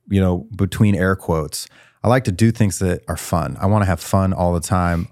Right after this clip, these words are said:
always do things that have, like, a, a strong love component to it. And, and really that's what this is. When you, when you talk about all the wide array of things that I do,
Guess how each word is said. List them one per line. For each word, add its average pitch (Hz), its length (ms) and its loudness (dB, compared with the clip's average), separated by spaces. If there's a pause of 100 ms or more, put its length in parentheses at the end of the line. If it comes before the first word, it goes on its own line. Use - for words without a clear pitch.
always 92 360 0
do 90 140 -2
things 87 320 -2
that 80 220 -4 (440)
have, 95 200 0
like, 90 200 2
a, 80 200 0
a 82 180 -2
strong 90 720 0
love 85 420 0
component 87 520 -2
to 85 180 0
it. 82 200 0 (600)
And, 104 260 2
and 104 240 2
really 147 240 4
that's 107 320 2
what 110 100 2
this - 240 -2
is. 113 200 0
When 107 140 4
you, 110 140 2 (1000)
when 117 180 6
you 113 80 4
talk 131 300 2
about 110 280 2
all 110 280 4
the 107 120 4
wide 110 360 4
array 104 300 4
of 95 100 0
things 92 340 0
that 95 100 0
I 90 140 4
do, 80 380 -4